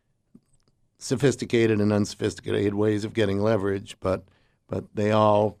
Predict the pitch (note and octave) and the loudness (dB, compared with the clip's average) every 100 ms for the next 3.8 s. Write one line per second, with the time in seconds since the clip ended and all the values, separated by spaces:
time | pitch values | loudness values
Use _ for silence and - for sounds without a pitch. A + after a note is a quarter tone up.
0 | - G2 G2+ F2+ F2 G2 F#2+ F#2+ G2 - | -10 -4 -4 -4 -8 -4 -2 -4 -6 -14
1 | - _ - A#2+ A#2 A2+ C3 D3 C#3 - | -20 _ -6 -2 2 6 8 8 8 2
2 | A2 A2 A#2+ - G#2 G2 G2+ G2+ G2+ G2 | 2 2 0 -4 -6 -4 -2 -2 -4 -8
3 | G2+ - _ _ _ _ _ A2+ | -8 -12 _ _ _ _ _ -10